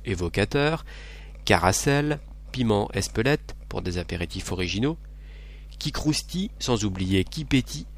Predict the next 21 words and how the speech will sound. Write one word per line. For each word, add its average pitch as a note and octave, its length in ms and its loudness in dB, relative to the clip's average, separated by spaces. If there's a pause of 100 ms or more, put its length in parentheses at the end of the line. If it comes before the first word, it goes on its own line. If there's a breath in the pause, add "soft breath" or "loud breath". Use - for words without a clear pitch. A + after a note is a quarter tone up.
son - 160 -8
produit F2 420 -4
phare, G#2 400 4 (220)
avec A2+ 240 4
son G#2+ 140 2
bon G#2+ 260 2
goût A#2 220 0
de G2 80 2
chocolat F#2+ 400 2
au F#2+ 80 6
lait F2+ 220 4
et A#2+ 100 -2
de A2 80 2
noisettes, G2 500 2 (380 loud breath)
et G2 80 0
surtout F#2 280 -2
son F#2+ 140 0
côté F#2 300 0
pétillant A2 560 2
en F#2 180 4
bouche B2 380 0